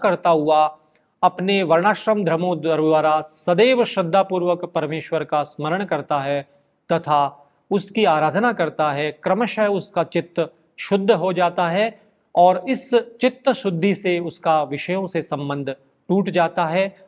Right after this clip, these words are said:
और उसे तत्व ज्ञान की प्राप्ति होती है। तो इस प्रकार स्पष्ट है कि पुराण वैदिक धर्म की तो पुनर्व्याख्या करते ही हैं, वैदिक धर्म को ही अपने युग के अनुरूप प्रस्तुत भी करते हैं।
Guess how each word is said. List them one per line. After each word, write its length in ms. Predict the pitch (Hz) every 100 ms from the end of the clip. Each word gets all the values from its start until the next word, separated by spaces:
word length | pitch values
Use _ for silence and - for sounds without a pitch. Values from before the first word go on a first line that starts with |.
| _
और 220 | 160 165 165
उसे 440 | - 160 151 151
तत्व 260 | 170 - 165
ज्ञान 300 | 135 131 131
की 240 | - 208 277 - _ _
प्राप्ति 380 | 160 127 - 202 277 -
होती 260 | 160 147 139
है। 180 | 120 113 - _ _ _ -
तो 180 | 208 220
इस 140 | 254
प्रकार 460 | - 226 220 226 240 - _ _ _ _ _ _ -
स्पष्ट 400 | - 202 202 214
है 240 | 202 247 254 - _ _
कि 60 | 214
पुराण 540 | - 180 202 247 262 262 - -
वैदिक 460 | 135 175 226 330 254
धर्म 280 | 202 220 214
की 160 | 220 220
तो 180 | 226
पुनर्व्याख्या 720 | 214 185 202 196 185 165 - 175
करते 360 | - 147 143 208
ही 160 | 233
हैं, 380 | 220 226 262 262 - _ -
वैदिक 500 | 147 233 269 320 165
धर्म 300 | 180 208 208
को 220 | 202 208
ही 220 | 175 202 214 -
अपने 360 | 185 247 269 285
युग 320 | 220 208 220
के 140 | 220 208
अनुरूप 500 | 175 175 180 175 175 - _ _
प्रस्तुत 320 | 165 170 - 208
भी 160 | 190
करते 300 | 185 165 - 170
हैं। 400 | 160 185 185